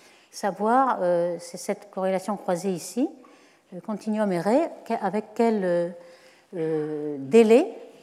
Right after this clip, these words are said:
euh, on va retrouver le même signal. Alors ici, vous avez quelque chose, une source qui a été quand même, euh, observée pendant trois ans. Vous voyez qu'il y a un pic de corrélation, euh, avec un certain délai, et le délai, c'est de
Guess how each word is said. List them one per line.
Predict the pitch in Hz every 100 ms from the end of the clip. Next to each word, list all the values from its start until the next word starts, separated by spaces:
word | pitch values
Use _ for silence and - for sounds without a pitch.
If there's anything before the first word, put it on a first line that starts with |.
| - _ _ -
euh, | 190
on | 202
va | 190 190 226 262
retrouver | 185 220 - 214 180 247
le | 254 202
même | 202 240 262 269 -
signal. | - 254 220 170 160 170
Alors | 175
ici, | 180 - 269
vous | 233 196
avez | 185 202 214 214 - - -
quelque | -
chose, | 247 233 -
une | 190
source | - 262 262 -
qui |
a | 185
été | 185 - 208
quand | 196 196
même, | 202 202 185
euh, | 165 165 - - _ -
observée | - 208 196 214
pendant | 180 170
trois | - 202 185
ans. | 233 349 - - - -
Vous | 185
voyez | 202 285
qu'il | 214
y |
a | 190
un |
pic | - 320 311 196
de |
corrélation, | 220 226 202 190 - 277 349 - - -
euh, | 196 185 175
avec | 196 196 240
un | 214
certain | 240 233 220
délai, | 202 190 233 320
et | 220
le | 202
délai, | 185 180 214 277
c'est | -
de | 180